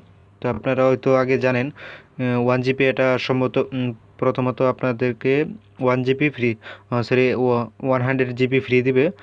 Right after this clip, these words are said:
তো আপনাদের দেড়শো জিবি বানানোর জন্য একটা টেকনিক আছে, সেই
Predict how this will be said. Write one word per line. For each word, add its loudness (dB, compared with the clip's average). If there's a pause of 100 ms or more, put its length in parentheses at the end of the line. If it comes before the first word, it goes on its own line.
(360)
তো 2
আপনাদের 2 (540)
দেড়শো -2
জিবি -2
বানানোর -2
জন্য -2
একটা -4
টেকনিক -4
আছে, 0
সেই 0